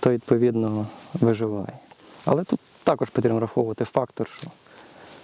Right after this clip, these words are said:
можливо, куди прилетить. На жаль, е, я там втратив своїх товаришів, безпосередньо свого найкращого друга. Ми були постійно пліч-опліч. На жаль, туди залетіла була міна,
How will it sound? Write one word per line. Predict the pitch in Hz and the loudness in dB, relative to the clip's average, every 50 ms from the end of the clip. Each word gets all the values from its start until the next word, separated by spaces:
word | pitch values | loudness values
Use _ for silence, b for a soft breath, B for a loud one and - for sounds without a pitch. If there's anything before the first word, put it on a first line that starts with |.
| B - - | B 0 2
можливо, | 113 113 110 117 127 120 117 110 | 2 2 4 2 2 2 0 0
куди | - 123 110 113 107 | 0 0 0 0 0
прилетить. | - - 110 104 110 - - 104 104 110 B B B B B B B B B B B B B - | -2 -4 -4 -4 -4 -6 -6 -8 -8 -10 B B B B B B B B B B B B B 0
На | 123 123 | 2 2
жаль, | 120 160 185 196 180 143 B B B B | 4 4 2 2 0 -4 B B B B
е, | 135 123 120 123 123 120 120 | -2 0 0 2 0 2 2
я | 123 135 | 2 2
там | 135 - 127 | 0 0 -4
втратив | 120 - 135 131 123 - 120 117 113 b b b b b b b b b b _ - | -2 0 -2 -2 -2 -4 -10 -14 -14 b b b b b b b b b b _ -2
своїх | - 127 123 123 117 | 2 2 2 2 0
товаришів, | - - 120 120 123 123 - - 175 165 156 - b b b b - | 0 -2 0 0 0 -2 -2 0 0 0 -2 -2 b b b b -2
безпосередньо | 120 117 - - 131 123 - - - - 127 120 117 117 113 | -2 -2 0 0 -2 -2 -2 -4 -4 -2 0 0 0 -2 -4
свого | - - 123 117 117 | -2 -2 -2 -2 -2
найкращого | 120 120 - 131 127 117 - - 127 120 | -4 -2 -2 -2 -2 -2 -4 -6 -6 -4
друга. | 123 139 156 147 135 131 120 - _ - | -4 -4 -4 -4 -6 -8 -10 -12 _ -2
Ми | 123 117 117 | 0 2 2
були | 117 117 117 117 113 110 | 4 4 4 2 2 0
постійно | - - 123 - - 135 117 117 113 | 0 0 -2 0 0 0 0 0 -2
пліч-опліч. | 110 - 127 120 - - 139 143 139 - 117 107 - - - - - _ _ _ B B B B B B B B B B B _ - | -2 0 0 0 0 0 -2 -2 -2 -4 -8 -10 -10 -14 -20 -20 -20 _ _ _ B B B B B B B B B B B _ -2
На | 123 117 107 | 0 0 2
жаль, | 113 120 120 | 2 2 0
туди | 110 - - - 110 | -2 -2 -4 -4 -4
залетіла | 107 107 113 107 110 107 - 120 110 110 | -2 -2 -2 -2 -2 -2 -2 -2 -2 0
була | 107 107 113 110 113 | -2 -2 -2 0 0
міна, | 120 139 147 135 123 113 110 | 0 0 0 0 0 -4 -6